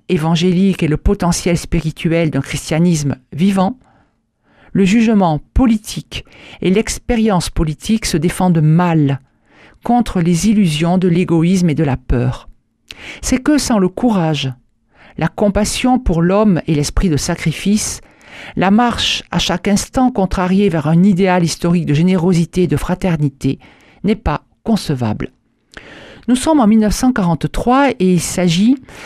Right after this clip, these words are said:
de soutenir les Français. Maritain écrira dans les messages qu'il envoie donc, euh, de manière, euh, sous, sous le manteau, on va dire,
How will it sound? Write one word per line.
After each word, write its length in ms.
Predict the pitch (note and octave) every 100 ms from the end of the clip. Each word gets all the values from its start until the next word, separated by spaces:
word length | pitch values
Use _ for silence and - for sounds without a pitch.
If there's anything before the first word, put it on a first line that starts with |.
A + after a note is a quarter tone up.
| - - -
de 260 | - D3+ F3
soutenir 720 | - G#3 A#3 A#3 A#3 - - - _
les 140 | E3+ E3
Français. 440 | - D#3+ - A#2 - _ _ _ _ _ _ _ _ -
Maritain 500 | D#3 E3+ E3+ E3 G#3
écrira 520 | G3+ F#3 D#3+ D#3 F3 E3
dans 240 | C3+ C3+
les 180 | C3+ C#3+
messages 480 | D3 - B3+ C4+ -
qu'il 200 | D#3+ D#3
envoie 280 | D3 E3+
donc, 300 | F3 D3 C#3+ - - - - - - -
euh, 80 | -
de 100 | C#3+
manière, 440 | C#3+ D#3 E3+ -
euh, 260 | C#3+ C#3 - - - - - - _ _ - _ _ - - - - -
sous, 300 | - - - -
sous 180 | - D#3
le 60 |
manteau, 280 | C#3+ D#3 C4
on 40 | F3+
va 100 | D#3
dire, 200 | G3